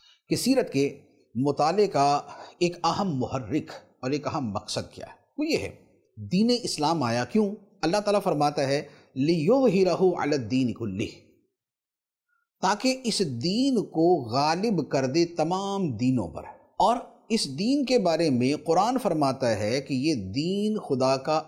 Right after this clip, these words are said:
آخری دین ہے، نبی کریم علیہ الصلوۃ والسلام خدا کے آخری نبی ہیں، اور اب ساری دنیا کے لیے جو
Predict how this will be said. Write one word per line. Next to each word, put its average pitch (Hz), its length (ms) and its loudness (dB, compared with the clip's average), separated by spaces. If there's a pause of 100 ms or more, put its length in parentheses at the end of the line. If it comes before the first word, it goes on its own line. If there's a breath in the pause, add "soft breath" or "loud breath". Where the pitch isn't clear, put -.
آخری 135 580 -2
دین 98 340 -8
ہے، 147 240 -8 (1080)
نبی 180 200 2
کریم 185 300 -2
علیہ 165 140 0
الصلوۃ 135 380 0
والسلام 127 440 -2
خدا 120 300 0
کے 139 220 -8
آخری 123 380 -2
نبی 95 380 -4
ہیں، 131 120 -6 (800 soft breath)
اور 185 260 0
اب 202 220 0
ساری 170 380 0
دنیا 139 560 0
کے 151 140 0
لیے 117 640 -2
جو 139 100 -4